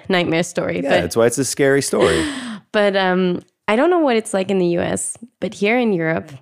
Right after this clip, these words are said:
Speaker 1: or in Germany specifically, heating and hot water is on everybody's mind. That's because prices for natural gas are skyrocketing,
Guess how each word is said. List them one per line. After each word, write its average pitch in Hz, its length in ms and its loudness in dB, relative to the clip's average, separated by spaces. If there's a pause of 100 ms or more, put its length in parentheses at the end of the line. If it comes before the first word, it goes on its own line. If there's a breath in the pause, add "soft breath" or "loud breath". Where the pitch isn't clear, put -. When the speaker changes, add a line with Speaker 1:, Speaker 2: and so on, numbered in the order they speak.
(120)
Speaker 1:
or 165 400 -2
in 170 140 2
Germany 170 340 2
specifically, 175 920 -4 (140)
heating 208 580 2
and 175 420 0
hot - 300 -2
water 170 320 0
is 160 340 -2 (120)
on 151 320 0 (180)
everybody's 156 480 -2
mind. - 300 -6 (1000 soft breath)
That's 294 220 -2
because 240 640 0
prices 269 840 -2
for 190 240 0
natural 190 340 0
gas 170 380 -4
are 180 140 -2
skyrocketing, 156 880 -4